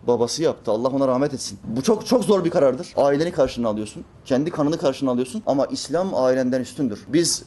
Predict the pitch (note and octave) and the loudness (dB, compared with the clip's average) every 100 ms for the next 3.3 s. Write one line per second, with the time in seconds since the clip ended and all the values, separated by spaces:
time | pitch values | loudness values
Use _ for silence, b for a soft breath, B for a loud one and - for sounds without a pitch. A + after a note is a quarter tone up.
0 | - C#3+ D3 D3+ C#3+ - C#3+ C#3+ C#3 B2 | -2 0 2 2 2 0 0 2 0 0
1 | C#3+ C#3+ C#3+ C#3+ C#3 C#3 C3+ C3+ C#3 C#3 | -4 0 0 2 2 2 2 2 0 0
2 | C3+ F3+ D3+ C3 C#3+ C#3 E3 F3+ B2 B2+ | -2 -2 0 0 2 2 2 0 2 2
3 | C3+ - G#2 | 2 -2 -8